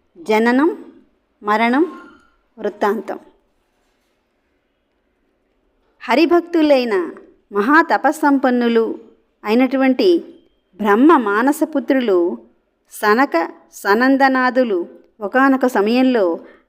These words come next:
హరిపద ముఖారవిందాకాంక్షాపరులై వైకుంఠానికి చేరుకున్నారు.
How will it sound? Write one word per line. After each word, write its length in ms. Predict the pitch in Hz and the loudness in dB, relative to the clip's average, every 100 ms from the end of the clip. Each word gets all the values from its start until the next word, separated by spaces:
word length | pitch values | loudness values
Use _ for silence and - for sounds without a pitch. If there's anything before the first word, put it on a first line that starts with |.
| - | -10
హరిపద 560 | - 208 311 311 220 | -2 0 0 0 -2
ముఖారవిందాకాంక్షాపరులై 2000 | 262 226 - 247 254 254 240 240 226 226 226 214 214 - 214 202 190 190 208 185 226 - _ _ _ _ | -2 -4 -6 0 2 2 -2 -4 -2 -2 -4 -8 -6 -2 -2 0 0 0 0 0 -4 -10 _ _ _ _
వైకుంఠానికి 800 | 196 240 302 285 277 226 254 254 | -2 0 2 2 2 0 -2 0
చేరుకున్నారు. 560 | 269 247 208 202 170 | -2 -2 -10 -10 -10